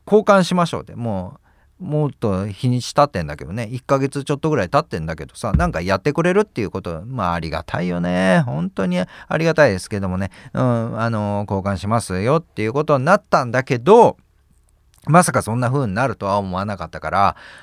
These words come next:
あのー、「箱がないとダメですよ」っていうことでね。うん。まあ、箱なんて家だしと思ってね。うん。でも、まあ、もうこういうことはね、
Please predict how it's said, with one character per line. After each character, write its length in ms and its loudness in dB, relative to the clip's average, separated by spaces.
あ 160 -4
の 680 -10
ー、 20 -20
「箱 320 2
が 100 6
な 140 6
い 80 4
と 80 -2
ダ 160 2
メ 100 -2
で 100 -4
す 120 -14
よ」 180 -12
っ 200 -20
て 80 -8
い 60 -6
う 60 -10
こ 120 -10
と 120 -8
で 140 -8
ね。 200 -6
う 80 -10
ん。 420 -8
ま 300 -6
あ、 40 -2
箱 540 -4
な 160 2
ん 100 -4
て 200 -6
家 440 0
だ 160 0
し 420 -12
と 120 -4
思 140 -6
っ 40 -10
て 140 -14
ね。 160 -10
う 100 -8
ん。 200 -8
で 160 -2
も、 200 -4
ま 540 -4
あ、 40 -10
も 220 -6
う 40 -12
こ 120 -4
う 60 -2
い 60 0
う 60 -2
こ 140 -2
と 100 -2
は 120 0
ね、 180 -4